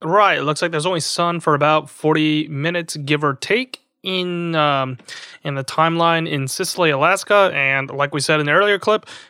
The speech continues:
Joel's hoping to get a vacation time, which, according to him, is stipulated in the contract that he signed. And I have a,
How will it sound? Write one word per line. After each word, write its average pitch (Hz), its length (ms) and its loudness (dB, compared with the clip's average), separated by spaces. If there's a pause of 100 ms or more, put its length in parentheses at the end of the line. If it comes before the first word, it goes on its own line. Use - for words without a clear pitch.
(160)
Joel's 190 380 2
hoping 254 200 0
to 233 60 -4
get 254 200 0
a 208 160 2
vacation 190 560 -2
time, 123 500 -2
which, - 380 0 (420)
according 302 680 0
to 175 160 2
him, 135 680 -2 (140)
is 170 200 2
stipulated 233 880 0
in 170 200 -2
the 156 120 0
contract 160 960 -2
that 139 140 0
he 131 80 -6
signed. 123 600 -2 (280)
And 143 140 0
I 196 80 2
have 247 140 0
a, 214 260 2